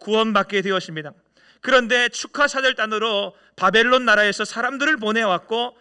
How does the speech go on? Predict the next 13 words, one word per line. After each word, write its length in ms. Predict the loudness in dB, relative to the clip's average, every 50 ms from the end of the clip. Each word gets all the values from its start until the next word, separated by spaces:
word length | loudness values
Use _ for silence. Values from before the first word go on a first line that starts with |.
| _ _ _ _
많은 560 | _ -4 0 0 2 2 2 2 2 0 2
예불과 440 | 2 2 2 2 0 0 2 2 2
함께 440 | 2 2 0 -2 -4 -2 0 0 -2
사절단이 500 | 0 -2 0 0 0 0 0 0 0 0
오니까 540 | -2 -2 -2 -4 -6 -6 -4 -6 -6 -6 -8 _ _ _ _ _ _ _
히스기야가 720 | -14 -12 -10 -10 -10 -8 0 2 2 2 4 4 2 2
너무 300 | 4 4 2 2 2 -2
기쁘고 640 | -2 -4 -6 -6 -8 -8 -2 0 2 2 2 0 -2
좋은 360 | -4 -2 0 0 0 0 2
나머지 580 | 2 2 2 2 -2 -2 -2 -2 -2 -2 -2 -6 -12 -20 _ _ _ _
그 180 | -2 0 0 0
바벨론 760 | 2 0 2 4 4 2 2 0 -4 -10 -2 0 0 0 0
사절단에게 880 | -2 -6 -4 0 0 0 2 2 0 0 0 -2 -2 -4 -4 -4 -6